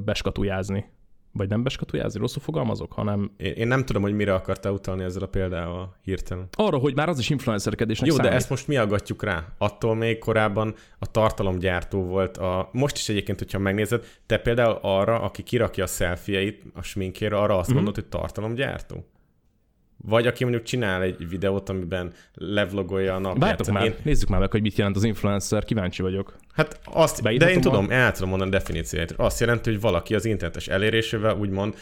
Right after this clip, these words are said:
Speaker 2: olyan jellegű, ö, befolyást szerez, hogy a hatással van a piacra.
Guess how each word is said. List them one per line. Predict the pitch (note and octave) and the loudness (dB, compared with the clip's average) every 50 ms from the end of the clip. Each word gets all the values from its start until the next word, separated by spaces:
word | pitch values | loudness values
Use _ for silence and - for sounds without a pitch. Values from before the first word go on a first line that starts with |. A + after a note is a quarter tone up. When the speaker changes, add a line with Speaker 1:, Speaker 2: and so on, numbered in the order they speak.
| - - - - | -18 -16 -8 -2
Speaker 2:
olyan | G2 G#2 F#2+ F2+ | 0 2 2 2
jellegű, | F#2 F#2 G2 F#2 F2+ F2 E2 E2+ F2+ F2 E2+ - - - | 4 4 4 4 2 0 -2 -2 -4 -4 -4 -8 -12 -14
ö, | - - E2+ E2+ E2 E2 - | -8 -6 -6 -4 -4 -6 -4
befolyást | - G2+ G2+ - - F#2 D#2+ D2+ D2 - - | 0 0 0 0 0 -2 -2 0 -2 -2 -2
szerez, | - A#2+ A#2+ B2 B2 B2 - - | 0 2 2 4 2 2 0 -2
hogy | A2+ G#2 - - - _ _ _ | -4 -6 -6 -8 -16 _ _ _
a | - G#2+ | -6 -2
hatással | - B2+ A#2 - - D#2 D#2+ - - F#2+ F#2 | 0 0 0 2 0 -2 -2 -2 -2 0 0
van | G2 G2 | 0 0
a | G2 F#2+ | -2 -2
piacra. | - - E2 D#2 D#2 - - - - - - | -4 -4 -4 -6 -6 -8 -10 -12 -12 -12 -14